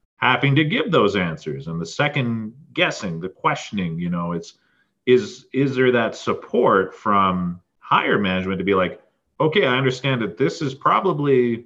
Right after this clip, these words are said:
what you're gonna go through 'cause it's what I went through," and, you know, to support you through it?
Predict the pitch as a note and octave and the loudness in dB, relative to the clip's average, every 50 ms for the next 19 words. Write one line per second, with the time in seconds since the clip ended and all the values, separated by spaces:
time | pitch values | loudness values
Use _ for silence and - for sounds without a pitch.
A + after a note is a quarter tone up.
0 | - _ - G#2+ G#2 G#2 A2+ C#3 C#3 C3+ A#2+ G#2 G#2+ G#2 F#2+ - G#2 A2 D3+ D3 | -14 _ -4 -2 0 2 2 2 2 0 0 2 2 0 0 0 0 -2 -2 -2
1 | G2 D#2+ E2+ - - F#2 F2 D#2+ E2 B2+ F3+ D#3+ G2+ D#2 D2+ - - F2 D#2+ D#2+ | -4 -6 -6 -6 -4 -4 -4 -2 -2 -2 -2 -2 -4 -6 -8 -10 -8 -6 -6 -4
2 | E2 - D#3 F#2+ F#3+ F#3+ - F#2 F2+ - F3+ F3 - _ _ _ _ _ _ _ | -6 -8 -8 -8 -8 -6 -6 -6 -6 -6 -6 -8 -8 _ _ _ _ _ _ _
3 | _ _ _ _ _ _ _ _ _ _ _ _ _ - G2+ F#2 E2+ E2 D#2+ - | _ _ _ _ _ _ _ _ _ _ _ _ _ -4 -4 -2 -2 -4 -8 -10
4 | E2 - - F#2 - - A#2 - - F#2 - - - A2+ G#2 E2+ - | -12 -12 -12 -10 -4 -2 -2 -2 -2 -4 -8 -6 -4 -2 -2 -2 -4